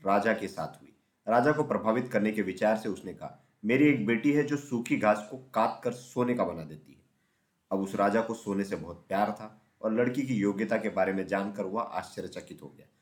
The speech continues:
उसने चक्की वाले को आदेश दिया कि अपनी बेटी को तुरंत राजमहल में भेज दे। जब लड़की उसके सामने उपस्थित हुई तो राजा उसे एक कमरे के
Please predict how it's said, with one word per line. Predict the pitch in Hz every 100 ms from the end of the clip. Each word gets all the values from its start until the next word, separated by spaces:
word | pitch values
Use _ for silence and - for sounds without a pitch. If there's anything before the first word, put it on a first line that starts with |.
| _ _
उसने | 127 139
चक्की | 131 131 151
वाले | 127 117
को | 113
आदेश | 92 90 110
दिया | 95 104 113
कि | - 147 - _ -
अपनी | - 120
बेटी | 98 101 117
को | 147
तुरंत | 147 110 110 107
राजमहल | 90 87 92 95 98
में | 120 127
भेज | 85 78
दे। | - - _ _ _ _ _ _ _ _ _
जब | 117 113
लड़की | 131 131
उसके | 151 147
सामने | 127 101 110
उपस्थित | 104 104 - 123 120
हुई | 123
तो | 127
राजा | 95 92 110
उसे | 98 107
एक | 104 -
कमरे | 92 95 101
के | 139